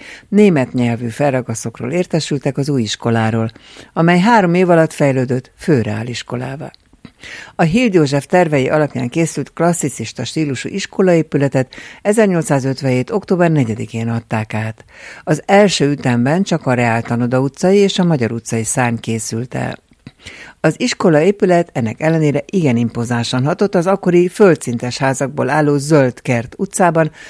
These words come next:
amely csak később éppen az iskoláról kapta a Reál Tanoda utca elnevezést. Az egykori főreáliskola környékén sok olyan épülettel találkozhatunk, amit volt diákok terveztek vagy kiviteleztek,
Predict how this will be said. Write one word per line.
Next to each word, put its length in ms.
amely 220
csak 200
később 480
éppen 280
az 120
iskoláról 640
kapta 400
a 40
Reál 300
Tanoda 380
utca 260
elnevezést. 800
Az 260
egykori 440
főreáliskola 840
környékén 560
sok 340
olyan 260
épülettel 560
találkozhatunk, 840
amit 220
volt 380
diákok 480
terveztek 680
vagy 180
kiviteleztek, 800